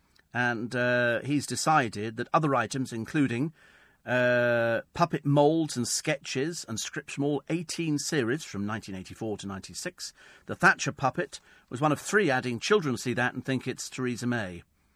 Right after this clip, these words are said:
Not those of us who used to watch Spitting Image. Not those of us who used to watch it. So it got ten baftas, two Emmys and all the rest of it. I went to the Cartoon Gallery age, a couple of years ago now, and they had a, a Spitting Image thing with some of the puppet. They were really good.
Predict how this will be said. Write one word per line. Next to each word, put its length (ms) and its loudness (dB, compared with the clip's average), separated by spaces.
Not 180 0
those 220 0
of 60 -8
us 140 -6
who 60 -4
used 180 -6
to 80 -10
watch 220 -8
Spitting 360 -12
Image. 400 -12
Not 240 2
those 260 4
of 60 -4
us 120 -6
who 60 -4
used 160 -6
to 60 -8
watch 420 -6
it. 280 -12
So 120 -2
it 40 2
got 180 -4
ten 280 4
baftas, 540 6
two 200 4
Emmys 420 2
and 120 2
all 80 2
the 80 0
rest 240 0
of 60 -4
it. 60 -10
I 60 2
went 220 4
to 120 4
the 240 0
Cartoon 540 -2
Gallery 500 -6
age, 220 -2
a 20 -18
couple 260 -8
of 60 -6
years 160 -10
ago 200 -8
now, 180 -10
and 100 -6
they 160 2
had 280 0
a, 280 -2
a 40 -8
Spitting 400 -6
Image 460 -8
thing 220 -6
with 120 -8
some 160 -2
of 60 -4
the 80 -10
puppet. 320 -8
They 80 -4
were 80 -4
really 300 -4
good. 420 -2